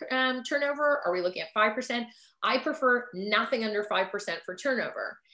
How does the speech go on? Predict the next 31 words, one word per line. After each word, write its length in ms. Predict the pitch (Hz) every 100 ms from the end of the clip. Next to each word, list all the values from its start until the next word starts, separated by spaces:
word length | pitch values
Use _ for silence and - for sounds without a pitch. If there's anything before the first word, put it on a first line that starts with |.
| _ -
And 100 | 190
I'll 140 | 185
look 160 | 208 214
at 100 | 190
a 60 |
three-year 640 | 190 - 233 233 220 220 220
turnover 720 | - 214 180 165 170 160 165
and 100 | 185
see 200 | - 180
how 160 | 196 202
many 220 | 202 233
houses 500 | 233 233 240 185 180 -
versus 320 | 180 185 180
postal 340 | - 202 202
codes 260 | 185 175 170
have 100 | 180
actually 340 | 160 - 262
sold. 440 | 240 160 147 202 - _ -
Super 420 | - 196 196 262
easy, 500 | 190 190 214 311 _ _ -
or 100 | 196
zip 260 | 196 -
codes, 280 | - 165 175 -
whatever 360 | 170 160 185
it 80 | 208
is. 200 | 170 - - - - 185
Um, 380 | 190 185 190 190
do 140 | 214
the, 200 | 247 233 190 196
the 80 |
numbers, 420 | 233 170 165 254